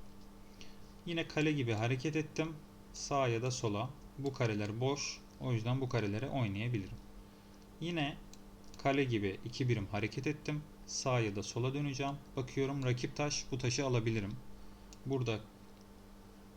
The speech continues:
kare boş. Buraya da hareket edebilirim. Bu tarafa doğru dönüyorum. Yine kareler boş. Hareket edebilirim.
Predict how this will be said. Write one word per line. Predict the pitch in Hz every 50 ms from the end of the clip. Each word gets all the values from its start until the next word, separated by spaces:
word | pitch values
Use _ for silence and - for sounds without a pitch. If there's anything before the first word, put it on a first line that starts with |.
| -
kare | - - 127 117 107 101 104
boş. | 113 127 143 - - - - - - -
Buraya | 131 135 123 117 107 104
da | 117 113
hareket | 117 107 101 98 - 123 127
edebilirim. | - 123 104 107 98 98 92 92 92 104 127 - - - - - - - - - - - - - - - - - - - - - - - - - - - - - - -
Bu | 165 -
tarafa | - 131 120 101 101 98
doğru | 104 95 98 95 95 98
dönüyorum. | 117 120 127 143 143 143 139 143 143 147 147 - - - - - - - - - -
Yine | - 123 123 120 110 104 104 - - - - - - - -
kareler | - 117 113 107 101 98 95 95 98 101
boş. | 110 120 135 131 - - - - -
Hareket | 113 110 101 101 - - -
edebilirim. | 117 107 120 127 131 139 143 143 143 143 147